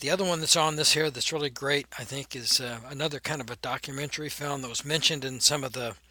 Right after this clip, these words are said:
Nitrateville blogs is, uh, An American in the Making. It was more of a,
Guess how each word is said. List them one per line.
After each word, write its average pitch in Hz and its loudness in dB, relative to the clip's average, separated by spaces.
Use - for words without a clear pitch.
Nitrateville 135 -2
blogs 120 2
is, 113 4
uh, 104 -4
An 131 -6
American 135 0
in 127 -4
the 123 -4
Making. 156 0
It 131 -6
was 120 -2
more 143 -2
of 123 -4
a, 113 -4